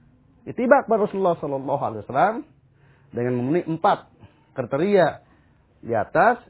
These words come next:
itulah yang akan mendatangkan kecintaan Allah, dan itu pula sebagai bukti atas kecintaan dia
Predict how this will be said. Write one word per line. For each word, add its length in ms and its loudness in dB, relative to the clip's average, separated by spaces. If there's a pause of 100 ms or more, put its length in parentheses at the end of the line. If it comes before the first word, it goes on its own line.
itulah 400 -2 (160)
yang 400 -6 (400)
akan 320 -6
mendatangkan 560 -6
kecintaan 420 -8
Allah, 380 0
dan 240 -2
itu 160 -6
pula 260 2
sebagai 300 -8
bukti 260 -8
atas 240 0
kecintaan 380 -6
dia 260 0